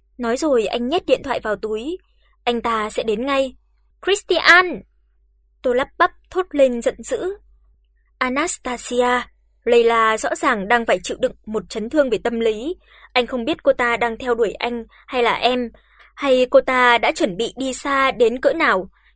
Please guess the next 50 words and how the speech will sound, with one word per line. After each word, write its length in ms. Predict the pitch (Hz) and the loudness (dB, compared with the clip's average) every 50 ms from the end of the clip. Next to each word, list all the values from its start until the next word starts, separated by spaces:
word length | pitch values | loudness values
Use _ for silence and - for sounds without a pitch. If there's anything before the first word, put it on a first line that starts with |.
| _ | _
Chúng 220 | - - 202 233 277 | -10 -8 -4 -2 0
mình 180 | 294 226 190 | 0 0 0
sẽ 120 | - - 180 | -2 -2 0
đến 260 | - 220 202 202 233 | 0 0 -2 -2 -2
chỗ 120 | - 294 | -2 -2
em 180 | - 254 247 240 | -2 0 0 0
lấy 180 | 233 208 214 226 | 0 0 2 4
đồ, 340 | 277 254 226 202 185 185 - - _ _ | 6 6 6 4 2 -4 -8 -14 _ _
rồi 180 | - - 214 - | 0 0 0 0
em 280 | - 240 233 233 220 | 0 -2 -4 -4 -4
có 100 | - 254 | -4 -4
thể 160 | - - 247 | 0 0 0
đến 160 | 180 208 226 240 | 0 0 0 2
ở 200 | 285 262 202 175 | 2 2 2 0
với 140 | - 208 | -2 -2
anh 280 | - 247 247 247 240 226 - _ _ - | -2 -2 -2 -4 -6 -8 -12 _ _ -4
cho 120 | - 240 | -2 0
đến 180 | 226 202 214 - | 0 0 -2 -4
khi 260 | - 285 269 254 247 | -6 -6 -4 -2 -2
mình 260 | 247 240 214 185 170 - | -2 -2 -2 -2 -4 -4
tìm 160 | 226 196 175 | -4 -4 -2
ra 140 | - 226 220 | -4 -4 -4
dấu 140 | - 196 196 | -4 -4 -2
vết 220 | 302 226 220 - | -2 -4 -2 -2
cô 100 | - 247 | -2 -2
ta." 300 | 240 233 226 220 214 - _ _ _ _ _ _ _ _ _ _ _ _ _ _ _ _ _ _ _ | 0 -2 -4 -4 -6 -10 _ _ _ _ _ _ _ _ _ _ _ _ _ _ _ _ _ _ _
"Tại 160 | 370 - 339 | -2 0 0
sao 160 | - 349 339 | 0 2 2
em 160 | 339 339 320 | 0 0 0
lại 160 | 330 330 - - | 0 0 0 0
muốn 200 | 262 269 269 294 | 2 2 2 2
làm 220 | 349 339 277 233 | 2 -2 -4 -4
thế 220 | 247 262 254 285 294 | 2 2 2 2 2
chứ?" 200 | - 427 440 440 - _ _ _ _ _ _ _ _ _ _ _ _ _ 196 | 0 -2 -4 -4 -6 _ _ _ _ _ _ _ _ _ _ _ _ _ -6
Vì 100 | 240 214 | -4 -2
như 160 | 190 208 233 247 | 0 0 0 0
thế, 480 | 247 240 226 220 220 220 247 311 349 - _ _ _ _ _ _ - | 0 -2 -2 0 2 2 2 0 0 -4 _ _ _ _ _ _ -6
anh 240 | 233 226 226 220 220 | -4 -4 -4 -6 -6
có 100 | 254 - | -2 0
thể 160 | 302 208 190 | 0 0 0
giữ 140 | - 285 - | 0 -2 -2
em 180 | - 277 254 247 | -2 -2 -2 -2
an 180 | 254 240 240 - | -4 -4 -2 -2
toàn. 320 | 233 220 202 190 180 185 - - _ _ _ _ _ _ _ - | 0 0 0 -2 -4 -8 -12 -16 _ _ _ _ _ _ _ -2
Nhưng, 260 | 370 392 381 381 381 381 381 370 370 370 370 359 359 359 - - _ _ _ _ _ _ _ _ _ _ _ _ _ _ | 0 0 2 2 0 -2 -2 -4 -4 -4 -6 -6 -8 -10 -12 -16 _ _ _ _ _ _ _ _ _ _ _ _ _ _
anh 300 | 233 233 226 226 226 208 | -8 -8 -6 -8 -8 -6
trừng 240 | - 262 208 180 196 | -6 -6 -4 -4 -6
mắt 200 | 277 320 - 302 | -8 -8 -8 -6
nhìn 260 | 277 262 214 190 180 | -4 -4 -4 -2 0
tôi, 320 | 254 262 262 254 247 240 | 2 4 4 4 2 0